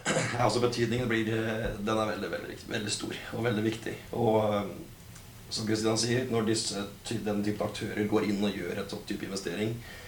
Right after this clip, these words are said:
skaper dette joint venture, eller datteren, Hydrovolt, så er jo ikke det bare ment for det norske, norske markedet. Og dette er det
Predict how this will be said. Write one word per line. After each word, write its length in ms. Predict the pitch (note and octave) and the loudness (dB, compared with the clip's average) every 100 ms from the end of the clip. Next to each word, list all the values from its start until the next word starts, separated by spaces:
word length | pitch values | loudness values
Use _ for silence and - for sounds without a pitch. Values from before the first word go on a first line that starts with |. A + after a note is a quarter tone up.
| - - - | -16 -16 -8
skaper 480 | - B2 G#2+ G#2 G#2+ | -2 2 2 2 -2
dette 340 | G#2 G#2+ G2+ G#2 | 2 2 4 4
joint 180 | G#2 F#2+ | 2 2
venture, 380 | F2 - G2+ A#2+ | -2 0 2 2
eller 160 | A#2+ A2+ | 2 2
datteren, 340 | A2+ - B2 B2+ - A2+ | 2 4 2 0 -8 -6
Hydrovolt, 560 | G#2+ G#2 A2 B2+ - - - - - - - | 0 4 6 4 0 -12 -14 -14 -14 -14 -10
så 200 | - - | -4 0
er 60 | - | 0
jo 60 | - | 0
ikke 80 | G#2 | -4
det 80 | G2 | 0
bare 200 | G2+ - | 0 0
ment 160 | - | -4
for 100 | - | -4
det 60 | - | -4
norske, 240 | - - - A1 A1+ | -4 -6 -4 -4 -2
norske 280 | - - - | -2 -4 -4
markedet. 400 | - - - A2 - A2+ | -4 -2 -4 -4 -6 -4
Og 60 | |
dette 300 | A#2 - - A#2+ | -2 -2 -2 -2
er 140 | A2+ | -2
det 140 | G2 | -2